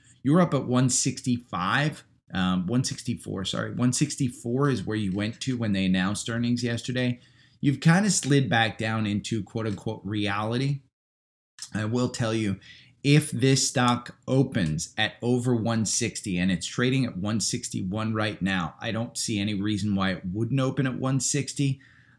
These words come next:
I think you're going back to the fifty-two week highs of one eighty. One eighty-two, which was January. Um, and again, I think you're going back there. That's if the economy continues to go.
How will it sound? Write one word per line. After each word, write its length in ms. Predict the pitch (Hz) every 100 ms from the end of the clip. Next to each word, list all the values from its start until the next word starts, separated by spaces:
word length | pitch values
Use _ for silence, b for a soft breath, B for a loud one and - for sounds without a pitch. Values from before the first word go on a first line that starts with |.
| b
I 140 | 127
think 180 | 127 147
you're 120 | 170
going 340 | 151 135 139 123
back 260 | 101 104 -
to 80 |
the 80 | 107
fifty-two 520 | - 113 - 113 -
week 220 | 104 110 -
highs 500 | 101 90 90 82 -
of 300 | 98 92 92
one 240 | 95 95
eighty. 400 | 87 78 78 82 _
One 240 | 107 127 156
eighty-two, 680 | 143 127 - - 127 131
which 260 | 120 107 92
was 220 | 101 92
January. 840 | - - 101 101 95 90 82 87 - b b b b
Um, 400 | 98 98 98 95
and 120 | - 127
again, 320 | 104 127 110
I 80 | 101
think 300 | - 131 127
you're 100 | 104
going 320 | 120 110 104 -
back 360 | 98 110 -
there. 400 | 131 131 135 135 B B B
That's 600 | 110 127 135 135 - - -
if 460 | 139 156 156 - -
the 200 | - 131
economy 800 | 123 - - - 120 120 113 113
continues 600 | 92 110 98 - 113 104 95
to 100 | 92
go. 260 | 101 85